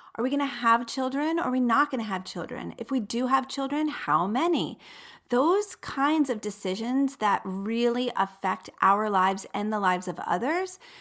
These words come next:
those can be very paralyzing as well because, um, it's huge. Like, am I gonna marry person A or person B? That's a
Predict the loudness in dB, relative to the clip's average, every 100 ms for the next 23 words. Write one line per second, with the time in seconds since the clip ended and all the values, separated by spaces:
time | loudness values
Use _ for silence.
0 | -20 -14 -6 0 4 6 4 2 -2 -2
1 | -2 -2 0 -2 -2 -6 -2 0 0 -2
2 | -6 -10 -4 -4 -2 -2 -2 -4 -4 -6
3 | -8 -8 -4 -2 -2 -4 -8 -8 -2 8
4 | 10 10 4 -2 -12 -20 -6 0 0 -2
5 | _ _ -4 -2 0 4 6 8 6 0
6 | -8 -12 _ _ -6 -4 -4 -10 _ _
7 | _ _ _ 0 2 2 2 0 2 0
8 | -2 -4 -4 -2 0 0 -2 -2 -2 0
9 | 0 0 2 2 0 -6 _ _ -2 2
10 | 2 2 -2